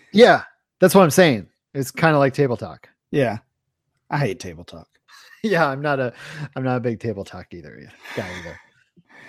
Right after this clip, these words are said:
Speaker 2: Next,
Speaker 1: Uh,
Speaker 2: yeah, you wanna look at the next question?
Speaker 1: Yeah, let's, let's make this the last one 'cause I think we're,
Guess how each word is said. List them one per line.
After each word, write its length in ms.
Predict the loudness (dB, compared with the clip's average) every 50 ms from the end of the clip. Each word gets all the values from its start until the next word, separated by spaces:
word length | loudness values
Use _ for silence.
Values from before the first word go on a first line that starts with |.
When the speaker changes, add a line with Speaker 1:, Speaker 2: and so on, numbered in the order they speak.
| -8 0
Speaker 2:
Next, 0 |
Speaker 1:
Uh, 560 | 2 6 6 8 8 8 8 6 6 6 4 2 -6 _ _
Speaker 2:
yeah, 400 | 6 8 8 10 8 8 4 2 -2 _ _
you 80 | -4 -2
wanna 140 | -2 0 0
look 140 | 2 2 2
at 40 | 0
the 60 | 2
next 240 | 2 2 2 4 6
question? 320 | 6 6 8 6 2 -2 2
Speaker 1:
Yeah, 260 | 2 4 6 6 6
let's, 340 | 6 4 0 -6 -12 -4 -4
let's 180 | -4 -4 -2 -4
make 160 | -4 -2 0
this 200 | -2 -4 -4 -2
the 120 | -2 0 2
last 400 | 2 2 2 2 0 -2 -4 -2
one 300 | 0 0 2 2 0 -2
'cause 220 | -2 -2 0 0
I 60 | 0 -2
think 300 | 0 -2 -4 -4 -2 0
we're, 240 | 0 0 2 0